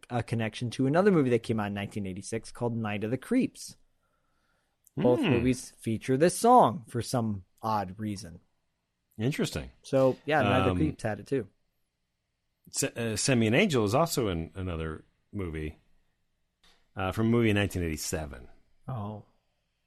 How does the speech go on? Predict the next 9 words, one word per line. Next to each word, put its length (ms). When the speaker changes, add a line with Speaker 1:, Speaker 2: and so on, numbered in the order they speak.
Speaker 2:
Uh, 40
and 380
that 160
movie 220
is 100
Teen 220
Wolf 160
Two. 220
Speaker 1:
Oh, 560